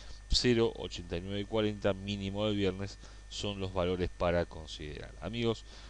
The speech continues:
tengan todos una excelente jornada de operaciones el lunes. Nos vemos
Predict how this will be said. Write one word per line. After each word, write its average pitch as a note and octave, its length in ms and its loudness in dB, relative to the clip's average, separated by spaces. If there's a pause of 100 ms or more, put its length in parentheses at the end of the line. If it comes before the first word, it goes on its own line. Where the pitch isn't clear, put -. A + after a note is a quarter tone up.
(180)
tengan F#2+ 320 -4
todos G2 320 -4
una G2 300 -2
excelente F#2+ 800 2
jornada F2+ 400 -4
de F2 60 0
operaciones E2+ 680 -8
el A#2 120 0
lunes. C#3+ 380 -2 (520)
Nos G2+ 180 -4
vemos G2+ 440 0